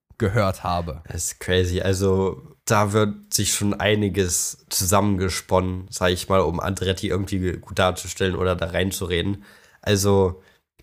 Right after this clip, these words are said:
Speaker 2: dass Andretti abgelehnt wurde und mit welcher Begründung Andretti abgelehnt wurde, finde ich auch fragwürdig. Also, da müssen wir nicht drüber reden.
Speaker 1: Brauchen wir nicht drüber,
Speaker 2: Ist fragwürdig.
Speaker 1: brauchen wir nicht drüber reden.
Speaker 2: Aber man, <laughs> man muss doch jetzt nicht so ein Fass draus machen,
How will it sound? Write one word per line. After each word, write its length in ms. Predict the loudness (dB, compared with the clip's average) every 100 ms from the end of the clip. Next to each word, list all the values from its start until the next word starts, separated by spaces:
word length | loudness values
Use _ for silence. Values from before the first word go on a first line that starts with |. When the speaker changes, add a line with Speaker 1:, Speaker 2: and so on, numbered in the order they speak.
| 0
Speaker 2:
dass 200 | 2 2
Andretti 520 | 2 2 4 2 2
abgelehnt 520 | -2 0 0 2 0
wurde 200 | 2 4
und 240 | 4 2 0
mit 160 | 0
welcher 240 | 2 2 2
Begründung 440 | 2 2 4 4
Andretti 420 | 2 2 0 0
abgelehnt 500 | -4 -2 0 0 0
wurde, 220 | 0 0 -2
finde 180 | -4
ich 100 | -4
auch 120 | -4 -4
fragwürdig. 720 | -2 -4 -4 -6 -6 -10 -16 _ _ _ _ _
Also, 160 | -6 2
da 140 | 4
müssen 220 | 4 2
wir 100 | 2
nicht 180 | 0 -2
drüber 220 | 0 2
reden. 100 | 6
Speaker 1:
Brauchen 200 | 6 6
wir 40 | 4
nicht 180 | 2
drüber, 140 | 4 4
Speaker 2:
Ist 120 | 4
fragwürdig. 260 | 2 4 4
Speaker 1:
brauchen 80 |
wir 100 | 4
nicht 120 | 0 0
drüber 140 | 0
reden. 100 | 4
Speaker 2:
Aber 280 | 4 6 4 -2 -2
man, 480 | 2 2 0 -2 -6 -12 -12
<laughs> 240 | -20 -12 -2
man 240 | 2 4
muss 220 | 4 4
doch 120 | 4
jetzt 240 | 6 4 4
nicht 160 | 2
so 140 | 6 4
ein 80 | 4
Fass 300 | 0 0 0
draus 300 | 0 0 0
machen, 260 | 0 -2